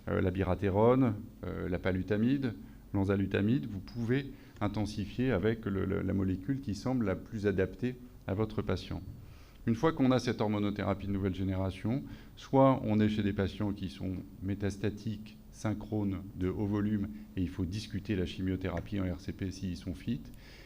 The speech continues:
Et quand ce sont des patients qui sont oligométastasiques,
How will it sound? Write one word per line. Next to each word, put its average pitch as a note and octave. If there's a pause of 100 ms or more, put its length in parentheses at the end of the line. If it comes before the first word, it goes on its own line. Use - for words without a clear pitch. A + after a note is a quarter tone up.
(140)
Et G2
quand D3+
ce B2+
sont B2
des A2+
patients A2+ (760)
qui F#2
sont G2+ (100)
oligométastasiques, A#2+